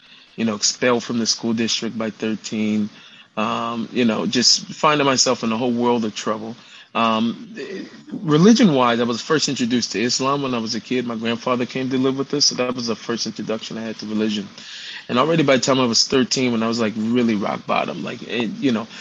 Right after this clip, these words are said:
I would say this event probably saved my life, you know. Um, I started going to missionary camp, um, you know, after school camp with the Christian group, and they eventually invited me to camp, which I had a very, very powerful experience at,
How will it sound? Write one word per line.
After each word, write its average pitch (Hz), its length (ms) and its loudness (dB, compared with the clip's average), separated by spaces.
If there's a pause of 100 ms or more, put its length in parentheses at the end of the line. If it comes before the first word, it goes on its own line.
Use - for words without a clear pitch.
(200)
I 127 80 4
would 131 340 4
say 113 600 2 (300)
this 127 340 2
event 113 520 -4
probably 123 280 -2
saved 123 280 -2
my 107 140 -4
life, 113 520 -4
you 113 120 -8
know. 117 200 -8 (440)
Um, 117 200 -2
I 117 40 -2
started 123 320 0
going 117 240 0 (120)
to 113 440 2
missionary 117 560 -2
camp, 110 360 -4 (500)
um, 110 460 -2
you 117 100 -4
know, 113 80 -2
after 113 220 -4
school 117 280 0
camp 110 340 -4
with 110 120 -8
the 113 280 -2
Christian 120 400 -2
group, 110 260 0 (460)
and 117 280 -2
they 117 60 2
eventually 113 500 2
invited 107 360 2
me 113 120 0
to 110 100 -4
camp, - 340 -4
which 104 160 -8
I 110 60 -4
had 107 100 -4
a 101 60 -6
very, 113 320 -2
very 107 220 -2
powerful 107 360 -4
experience 123 540 0
at, 110 180 -2